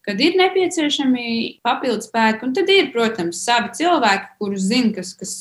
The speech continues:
man apmierina viņu darbu stils, darba kvalitāte. Ar viņiem vienkārši mēs tiekamies uz kaut kādām vajadzīgajām reizēm, jā.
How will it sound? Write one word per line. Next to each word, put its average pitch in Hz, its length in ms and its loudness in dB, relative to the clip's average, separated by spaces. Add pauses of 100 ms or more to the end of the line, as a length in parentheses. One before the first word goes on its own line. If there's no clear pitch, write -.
(140)
man 214 340 2
apmierina 170 640 -2
viņu 175 280 -4
darbu 233 340 2
stils, 339 420 0
darba 202 280 -2
kvalitāte. 233 800 -2
Ar 175 200 -6
viņiem 170 320 -4
vienkārši - 800 -12 (100)
mēs 185 180 -8
tiekamies 190 600 -2
uz - 80 -16
kaut 190 220 -4
kādām 165 540 -4
vajadzīgajām 170 800 -2
reizēm, 180 560 -2
jā. 170 280 -6